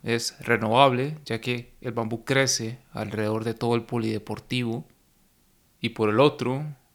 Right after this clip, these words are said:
no corre el riesgo de ser robado por algún oportunista, porque no es un material importante como sería madera o metal, como sería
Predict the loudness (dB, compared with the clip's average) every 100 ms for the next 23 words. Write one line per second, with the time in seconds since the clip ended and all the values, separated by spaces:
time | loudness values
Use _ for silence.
0 | _ _ _ -2 2 4 4 2 2 2
1 | 2 2 0 2 0 -2 -4 _ -6 0
2 | 4 6 4 2 -2 -8 _ _ -8 -6
3 | -4 0 0 -2 -6 -6 -2 0 0 -2
4 | -4 -14 -16 _ _ _ _ _ -8 -6
5 | -2 -2 -2 -2 -2 -2 -2 -2 0 0
6 | -2 -6 _ _ _ -6 -6 -4 -6 0
7 | 2 2 -2 -4 -4 -6 -6 -4 -4 -4
8 | -2 2 4 4 2 -4 -14 _ _ _
9 | -2 4 4 4 2 -2 -4 -10 -16 -10
10 | -8 -8 0 0 0 -2 -10 _ _ _
11 | _ _ _ _ _ _ _ _ _ _
12 | _ _ _ _ _ _ _ _ _ _
13 | _ _ _ _ _ _ _ _ _ _
14 | -8 -6 -4 0 2 2 0